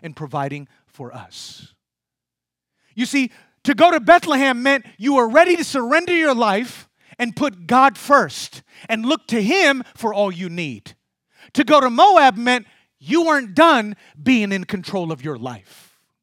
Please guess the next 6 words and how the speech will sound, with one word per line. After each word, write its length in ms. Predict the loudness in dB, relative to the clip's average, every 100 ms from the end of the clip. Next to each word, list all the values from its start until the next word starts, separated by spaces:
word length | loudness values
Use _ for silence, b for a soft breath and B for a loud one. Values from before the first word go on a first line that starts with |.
| _ _ _ _ _ _ _ _ _ _ _ _ _ _ -20
And 140 | -14
so 260 | -10 -8 -8
even 300 | -10 -10 -8
though 420 | -8 -8 -14 -16
Orpah 440 | -10 -10 -10 -16 -16 _ _ _ _
wept, 540 | -8 -8 -10 -20